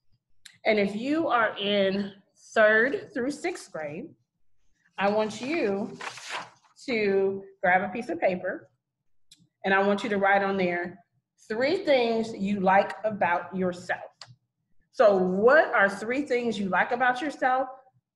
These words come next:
or that you're really good at?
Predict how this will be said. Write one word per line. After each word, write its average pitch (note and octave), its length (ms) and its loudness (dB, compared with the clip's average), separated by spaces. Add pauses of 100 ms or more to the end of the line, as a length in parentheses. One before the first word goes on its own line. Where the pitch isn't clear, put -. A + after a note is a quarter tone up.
(160)
or A#3+ 120 6
that G#3 280 4
you're E3+ 280 0
really C4 640 2 (220)
good F#3+ 260 4
at? C#3 300 -4